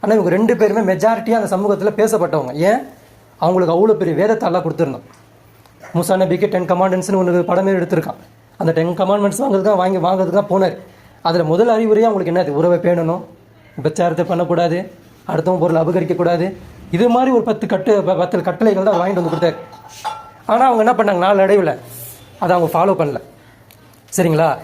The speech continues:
அதே மாதிரி ஈசா நபி, அதே மாதிரி ஈசா நபி என்ன பண்ணாங்க?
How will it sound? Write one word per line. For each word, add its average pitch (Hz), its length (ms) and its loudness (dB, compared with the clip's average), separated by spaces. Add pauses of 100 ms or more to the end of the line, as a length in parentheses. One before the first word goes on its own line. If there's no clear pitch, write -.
(200)
அதே 185 140 2
மாதிரி 208 280 2
ஈசா 214 180 0
நபி, 175 240 -2 (1600)
அதே 190 200 2
மாதிரி 196 220 2
ஈசா 214 160 2
நபி 196 180 0
என்ன 185 80 0
பண்ணாங்க? 143 340 -4